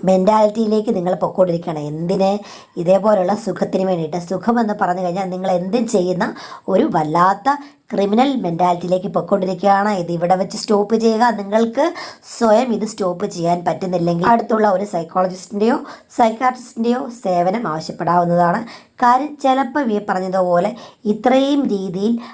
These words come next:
അഴിഞ്ഞാടി മുന്നോട്ട് പോയി കഴിഞ്ഞു കഴിഞ്ഞാൽ കുടുംബം മൊത്തം തകരാനും അതേപോലെ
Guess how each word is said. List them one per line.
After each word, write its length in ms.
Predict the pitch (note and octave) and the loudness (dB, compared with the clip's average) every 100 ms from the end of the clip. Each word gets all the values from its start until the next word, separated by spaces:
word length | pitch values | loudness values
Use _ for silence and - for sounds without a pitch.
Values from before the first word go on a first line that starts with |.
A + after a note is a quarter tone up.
| - - | -16 -2
അഴിഞ്ഞാടി 640 | E3+ F3 G#3+ F#3+ E3 F3+ | 0 2 2 2 2 0
മുന്നോട്ട് 400 | E3+ D#3 D#3+ D#3+ | -2 -2 -4 -6
പോയി 240 | D#3+ C#3+ D#3+ | -2 -2 0
കഴിഞ്ഞു 220 | D3+ D3+ | -2 -2
കഴിഞ്ഞാൽ 280 | D3+ C#3+ E3+ | -4 -2 -4
കുടുംബം 480 | - - E3+ F#3+ F#3 | -4 0 2 2 -2
മൊത്തം 380 | D#3+ - A3 A3+ | -4 0 2 4
തകരാനും 560 | F#3 D#3+ D#3+ E3+ F#3+ | 2 0 -2 -2 -2
അതേപോലെ 360 | D#3+ E3 E3+ G3+ | -4 0 2 0